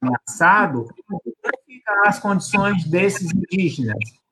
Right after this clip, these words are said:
Então, vamos imaginar, por exemplo, uma indígena idosa que passava de geração a geração, os seus conhecimentos, a sua vida, a sua experiência,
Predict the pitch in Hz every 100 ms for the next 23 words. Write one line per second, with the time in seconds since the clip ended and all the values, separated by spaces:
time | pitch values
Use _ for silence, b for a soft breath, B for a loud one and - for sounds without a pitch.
0 | _ 160 160 202 175 190 180 165 180 180
1 | 185 190 175 139 185 208 170 151 156 160
2 | 160 160 165 165 180 202 190 185 147 156
3 | 160 156 127 120 - - 165 185 160 165
4 | 143 170 - - 202 214 190 190 175 165
5 | - 143 135 - 196 190 190 180 175 180
6 | 160 165 151 - 143 147 196 196 151 165
7 | 143 147 170 160 170 151 139